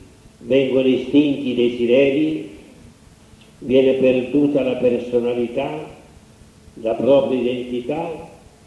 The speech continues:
nella vaga idea della integrazione nella, in un Dio universale e impersonale di cui siamo parte,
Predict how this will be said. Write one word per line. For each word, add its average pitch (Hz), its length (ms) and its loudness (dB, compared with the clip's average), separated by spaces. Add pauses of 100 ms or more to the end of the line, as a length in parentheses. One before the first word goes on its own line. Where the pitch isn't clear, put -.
(160)
nella 123 300 -2
vaga 127 320 -4
idea 120 480 0 (880)
della 117 640 0
integrazione 123 1300 -2 (1200)
nella, 113 840 -4 (280)
in 123 320 0
un 120 120 -2
Dio 113 460 -2 (380)
universale 107 960 -8 (400)
e 127 120 -4
impersonale 117 1080 -6 (400)
di 120 160 -10
cui 107 260 -8
siamo 104 220 -6
parte, - 500 -12